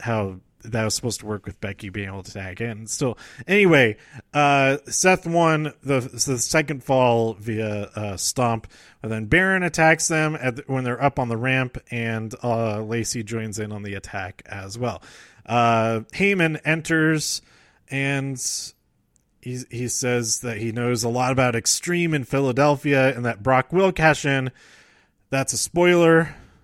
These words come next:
not a, not a prediction. That's predi-, that's not a prediction. That's a spoiler. And, um, he says that he may cash in on either champion.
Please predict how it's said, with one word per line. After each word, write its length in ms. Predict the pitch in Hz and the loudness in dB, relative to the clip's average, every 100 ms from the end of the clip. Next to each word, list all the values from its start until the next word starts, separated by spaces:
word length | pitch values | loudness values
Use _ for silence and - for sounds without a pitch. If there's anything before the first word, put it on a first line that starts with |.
| - | -16
not 320 | 123 135 135 | -6 0 0
a, 140 | 127 127 | 0 -4
not 240 | 127 127 123 | -2 0 0
a 100 | 113 | -2
prediction. 600 | - 135 135 123 - 123 | -4 -4 -4 -6 -12 -12
That's 580 | 127 120 104 - - - _ - | -8 -6 -6 -6 -8 -12 _ -14
predi-, 180 | 147 139 _ - - | -12 -12 _ -20 -14
that's 300 | 135 120 - 110 | -10 -10 -12 -10
not 140 | 147 175 | -6 -4
a 20 | |
prediction. 400 | - 120 107 113 | -4 -8 -8 -10
That's 160 | 104 - | -12 -10
a 40 | |
spoiler. 460 | - 143 147 143 135 - - - _ _ | -8 -2 0 0 -2 -8 -20 -20 _ _
And, 560 | - 135 135 127 127 120 - - _ _ _ | -4 -2 0 -2 -4 -6 -8 -10 _ _ _
um, 560 | 131 127 120 110 104 107 _ | -6 -4 -4 -4 -8 -14 _
he 120 | 143 | -4
says 340 | 139 139 117 - | 0 0 -2 -8
that 220 | 131 131 117 | -2 0 0
he 100 | 143 | -2
may 220 | 131 131 | -2 0
cash 360 | 135 135 135 | 4 4 4
in 280 | 165 156 165 - _ _ _ _ | 0 -2 -4 -10 _ _ _ _
on 180 | 147 151 | -4 -2
either 260 | 156 180 180 | 2 4 4
champion. 640 | 175 170 151 127 104 78 | 2 0 0 0 -4 -6